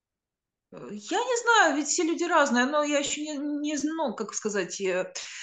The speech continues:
среди людей, м, эзотериков и так далее, я знаю много вегетарианцев и так далее, но из обычных вот, вот людей обычной жизни, конечно, от мяса никто не откажется никогда.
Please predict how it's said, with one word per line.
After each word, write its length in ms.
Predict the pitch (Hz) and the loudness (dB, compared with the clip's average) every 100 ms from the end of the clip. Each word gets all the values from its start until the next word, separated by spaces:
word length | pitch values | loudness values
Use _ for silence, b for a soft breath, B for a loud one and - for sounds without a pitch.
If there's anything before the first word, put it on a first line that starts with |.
| B B B B | B B B B
среди 360 | - 254 254 262 | -2 0 0 0
людей, 600 | 247 220 247 220 214 180 | 0 0 0 0 0 0
м, 240 | 147 202 - | -2 -4 -2
эзотериков 760 | 214 220 320 349 339 277 214 214 | -2 0 -2 -2 -2 -4 -8 -6
и 40 | |
так 180 | 226 226 | -4 0
далее, 240 | 247 233 | 0 2
я 100 | 226 | 0
знаю 240 | 240 233 240 | 0 0 2
много 280 | 262 202 | 0 -2
вегетарианцев 720 | 208 220 208 247 302 311 226 214 | -4 -6 -4 -2 0 -2 -6 -6
и 40 | |
так 200 | 214 214 | -8 -4
далее, 260 | 214 208 220 | -2 -2 -2
но 380 | 277 262 - - - | 0 0 -2 -6 -6
из 140 | 254 285 | 0 2
обычных 500 | 294 480 - - 220 | 4 4 2 -2 -4
вот, 200 | 214 - - | -4 -8 -18
вот 180 | 196 - | -18 -14
людей 440 | 202 208 220 220 214 | -8 -4 -4 0 0
обычной 400 | 208 208 - 226 | -2 -6 -4 -2
жизни, 640 | 311 359 311 240 214 208 - | 0 0 0 -2 -2 -4 -6
конечно, 340 | 220 214 226 | -6 -4 -4
от 100 | 226 | -2
мяса 180 | 233 220 | -2 -2
никто 220 | 226 - 185 | -4 -6 -10
не 120 | 180 | -10
откажется 500 | 180 - 175 - 185 | -14 -16 -16 -16 -16
никогда. 460 | - 185 - 180 | -12 -12 -12 -16